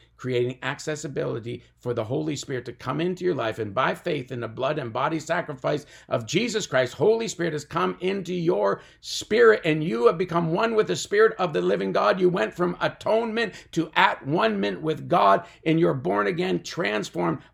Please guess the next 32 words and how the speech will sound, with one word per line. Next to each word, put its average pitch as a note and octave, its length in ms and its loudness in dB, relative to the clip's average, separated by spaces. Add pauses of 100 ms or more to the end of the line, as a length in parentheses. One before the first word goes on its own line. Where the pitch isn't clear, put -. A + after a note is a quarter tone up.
brought E3+ 400 2
back F#3+ 400 0
up - 340 -2
to, F#3+ 460 2 (280)
uh, C#3 380 2 (220)
what D#3 320 -2
you, D#3 220 0 (240)
what F3 340 0
Adam E3+ 340 2
and D#3+ 140 -2
Eve F#3+ 280 -6
were, F3+ 360 2
and F3 160 -2
then F#3 120 -2
you F#3 120 4
were F3+ 180 -2
upgraded D#3+ 760 0 (220)
into F#3+ 460 2
an, E3 420 2
another F#3+ 440 0
species F#3 640 -6
of D3 240 -6
being, F3 400 4
calling, F3+ 500 2 (360)
uh, D3 80 0
called G3+ 500 4
a D#3+ 120 6
royal D#3+ 520 4
race. E3 340 0 (400)
Now C3 400 2
you're D#3 420 4
reformed. D#3 800 0